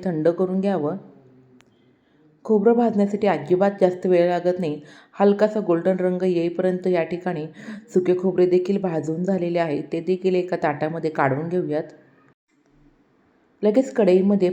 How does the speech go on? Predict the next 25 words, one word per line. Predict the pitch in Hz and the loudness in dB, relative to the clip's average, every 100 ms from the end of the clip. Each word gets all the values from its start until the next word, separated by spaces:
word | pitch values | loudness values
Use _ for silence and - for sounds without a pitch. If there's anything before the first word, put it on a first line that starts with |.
| 180 | 0
पाव | 185 170 190 | 2 2 4
वाटी | 202 196 160 160 185 185 - | 4 2 -2 -4 -10 -20 -4
एक | - 185 - | 0 0 0
ते | 202 | -2
दीड | 143 175 180 185 | 0 -2 0 0
मिनटं | 196 190 190 | 0 0 -2
आपण | 185 185 160 | -4 -2 -4
सुरुवातीला | 165 185 165 170 185 175 156 160 - - _ - | -2 -2 -2 -2 0 0 0 -4 -10 -20 _ 0
कोरडे | 170 160 180 | 2 4 4
जवस | 180 170 156 175 | 4 4 4 4
भाजून | 196 190 185 185 | 2 2 0 2
घेऊयात. | 202 165 147 151 - _ _ _ _ _ _ _ _ _ _ _ _ _ _ _ _ - | 2 2 0 -2 -10 _ _ _ _ _ _ _ _ _ _ _ _ _ _ _ _ 0
अगोदरच | 180 208 208 214 190 | 4 6 6 4 2
भाजताना | 190 180 - 196 196 196 | -2 -2 0 0 0 0
तूप | 196 190 | -2 0
टाकलं | 202 190 196 185 | -2 0 0 0
ना, | 175 | 0
तर | 190 | -2
हवे | 185 170 160 170 | 0 -2 -2 0
तसे | 185 190 | -2 -2
जवस | 170 170 165 180 | 0 2 2 0
अजिबात | 170 170 180 | -2 0 0
भाजले | 180 175 143 147 160 | 0 -2 -4 -4 0
जात | 151 147 - | 0 0 -2
नाही. | 160 139 139 | -6 -4 -6